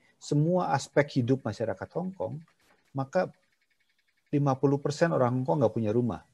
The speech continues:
nggak bisa beli rumah. Banyak di antara mereka yang miskin tidak mampu untuk menyewa satu apartemen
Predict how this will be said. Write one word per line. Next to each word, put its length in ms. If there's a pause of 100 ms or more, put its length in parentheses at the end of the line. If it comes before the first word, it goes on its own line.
(140)
nggak 140
bisa 160
beli 180
rumah. 240 (640)
Banyak 400
di 80
antara 240
mereka 320
yang 80
miskin 320
tidak 320
mampu 380
untuk 340
menyewa 640
satu 400
apartemen 560